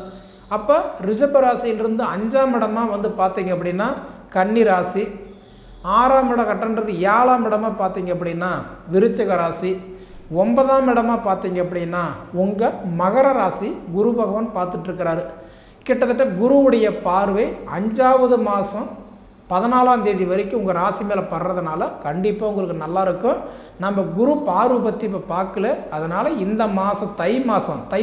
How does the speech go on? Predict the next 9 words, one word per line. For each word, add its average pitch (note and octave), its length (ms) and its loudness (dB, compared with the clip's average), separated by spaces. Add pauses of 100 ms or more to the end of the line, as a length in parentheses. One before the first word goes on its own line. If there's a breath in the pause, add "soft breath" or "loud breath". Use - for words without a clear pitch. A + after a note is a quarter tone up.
(140)
பிறந்தா A3 340 -2
வழி G3+ 240 0
பிறக்கும்னு G3+ 380 -6
சொல்லுவாங்க. F3+ 420 -2 (600 loud breath)
அப்ப G#3 180 -4
இந்த A3+ 100 0 (100)
தை A3 100 4 (160)
மாசத்துல A#3 380 0
உங்களுக்கு F#3+ 300 0